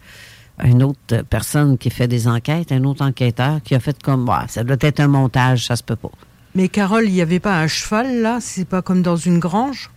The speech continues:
Speaker 1: Non, c'est dans une maison, ça. Ça, c'est
Speaker 2: Ah, ok.
Speaker 1: un, un enregistrement sur un télé-, un, un comptoir de cuisine, on va dire.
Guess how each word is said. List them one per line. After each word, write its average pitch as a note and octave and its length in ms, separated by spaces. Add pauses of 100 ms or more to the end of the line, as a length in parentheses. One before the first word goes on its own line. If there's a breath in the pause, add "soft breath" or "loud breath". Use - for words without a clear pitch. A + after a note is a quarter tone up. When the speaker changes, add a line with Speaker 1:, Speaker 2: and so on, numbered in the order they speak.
Speaker 1:
Non, B3 240
c'est F3 160
dans F3 220
une G3 300
maison, G3+ 440
ça. - 160 (120)
Ça, - 240
c'est G3 160
Speaker 2:
Ah, - 520
ok. F3+ 120
Speaker 1:
un, G3 320 (220)
un F#3+ 100
enregistrement G#3+ 800
sur D#3+ 340
un E3 280 (120)
télé-, A#3+ 320 (100)
un, E3+ 440
un D#3 260
comptoir G#3+ 520
de E3+ 100
cuisine, D#3 540
on D3 100
va C3+ 120
dire. E3+ 360